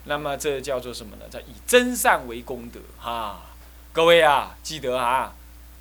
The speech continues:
发菩萨、发菩提心的人不舍一毫之善哦，不舍一毫之善啊。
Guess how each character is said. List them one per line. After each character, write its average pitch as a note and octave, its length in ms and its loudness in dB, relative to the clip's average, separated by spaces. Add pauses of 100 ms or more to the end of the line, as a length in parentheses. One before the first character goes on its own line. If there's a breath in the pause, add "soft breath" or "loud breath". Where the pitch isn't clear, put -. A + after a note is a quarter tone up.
(480)
发 D3+ 120 2
菩 C3 160 -4
萨、 C3+ 220 -4
发 D#3+ 200 -2
菩 C3+ 140 -12
提 B2 100 -10
心 C#3 220 -12
的 B2 100 -12
人 A2 100 -10
不 D#3 120 -16
舍 A#2 220 -12
一 B2+ 140 -16
毫 A2+ 220 -10
之 A#2 200 -16
善 A2 340 -10
哦， G#2 200 -20 (2750)
不 C3 80 -14
舍 A#2 140 -12
一 A2+ 180 -14
毫 G2 140 -14
之 G2 200 -20
善 - 220 -16 (800)
啊。 - 180 -16